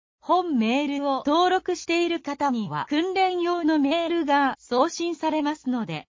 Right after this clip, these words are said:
必要に応じてマナーモードにしていただきますよ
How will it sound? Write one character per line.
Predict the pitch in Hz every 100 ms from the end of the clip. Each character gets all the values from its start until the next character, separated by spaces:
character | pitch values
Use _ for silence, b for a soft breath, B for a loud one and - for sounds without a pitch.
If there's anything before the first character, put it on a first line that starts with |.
| _ _ _
必 | - - -
要 | 330 330 320 311
に | 285 285
応 | 277 285
じ | - -
て | 262 233
マ | 226
ナ | 277 349
ー | 359
モ | 359 359
ー | 311
ド | 277
に | 247 233
し | -
て | 240
い | 233
た | - 320
だ | 302 302
き | 294
ま | 285
す | 294 247
よ | 196 175 143